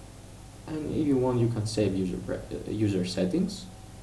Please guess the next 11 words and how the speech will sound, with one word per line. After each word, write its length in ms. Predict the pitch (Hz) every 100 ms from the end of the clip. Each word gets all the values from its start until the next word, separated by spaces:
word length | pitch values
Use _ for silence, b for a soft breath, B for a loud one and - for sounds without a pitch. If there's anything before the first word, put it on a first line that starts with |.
| - - - - - - - -
You 160 | 117 - - -
close 360 | - 107 107 127
it, 240 | 202 - - - - -
and, 280 | 165 170 165
uh, 140 | 160 156
let's 320 | 160 190 185
see. 280 | - 92 92 - - - B B B B - - - - - - - - - - - - -
Multi-edit 560 | 143 220 214 202 190 -
enter 500 | 143 147 156 165 -
and 120 | 120 123
multi-edit 520 | 156 156 147 147